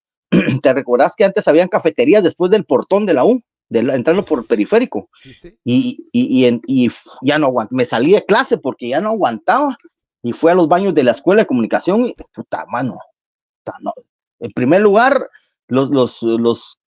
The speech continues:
Speaker 1: tres que, de los tres que habían, dos cerrados, babos.
Speaker 2: Sí, claro.
Speaker 1: Y,
Speaker 2: Y el
Speaker 1: y,
Speaker 2: que
Speaker 1: puta, ahí
Speaker 2: servía,
Speaker 1: estaba, y es-,
Speaker 2: puta madre.
Speaker 1: estaba en condiciones. <laughs>
Speaker 2: Sí,
Speaker 1: Entonces,
Speaker 2: sí.
Speaker 1: m-,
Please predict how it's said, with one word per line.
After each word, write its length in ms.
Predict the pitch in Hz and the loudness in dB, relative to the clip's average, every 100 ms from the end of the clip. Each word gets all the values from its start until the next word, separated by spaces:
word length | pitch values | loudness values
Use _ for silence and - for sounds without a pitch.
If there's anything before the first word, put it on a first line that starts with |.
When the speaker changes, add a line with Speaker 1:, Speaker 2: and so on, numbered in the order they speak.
| - | -2
Speaker 1:
tres 260 | 175 226 - | 2 2 2
que, 160 | 151 | 0
de 100 | 135 | 2
los 160 | 123 - | 0 0
tres 220 | 214 233 | 0 2
que 80 | 175 | 2
habían, 300 | 220 262 170 | 4 2 4
dos 180 | 214 - | 2 2
cerrados, 500 | 131 202 220 147 117 | 0 4 4 2 0
babos. 460 | 117 180 - - _ _ _ _ _ _ | 0 -2 -6 -20 _ _ _ _ _ _
Speaker 2:
Sí, 180 | 120 95 _ | -20 -20 _
claro. 200 | 104 113 | -10 -6
Speaker 1:
Y, 340 | 107 104 - _ | -6 -6 -10 _
Speaker 2:
Y 120 | 135 | -14
el 60 | - | -8
Speaker 1:
y, 20 | |
Speaker 2:
que 120 | 110 - | -6 -4
Speaker 1:
puta, 260 | 214 185 | -4 -2
ahí 80 | 131 | -2
Speaker 2:
servía, 0 | |
Speaker 1:
estaba, 480 | 139 151 196 190 165 _ _ | -2 -2 -2 -8 -20 _ _
y 120 | 123 | -6
es-, 40 | 110 | -6
Speaker 2:
puta 120 | 98 | -10
madre. 200 | 101 120 | -10 -8
Speaker 1:
estaba 400 | 110 101 120 110 | -6 -2 0 0
en 180 | 90 90 | -2 -12
condiciones. 760 | - 107 90 - 127 120 - - - | -8 -8 -8 -6 -4 -4 -8 -20 -12
<laughs> 720 | 123 170 160 156 151 - 147 | -4 -2 -2 -2 -4 -4 -4
Speaker 2:
Sí, 280 | 120 101 76 _ - | -4 -10 -20 _ -2
Speaker 1:
Entonces, 280 | 165 202 - | 2 2 0
Speaker 2:
sí. 60 | - | -6
Speaker 1:
m-, 140 | 120 | -6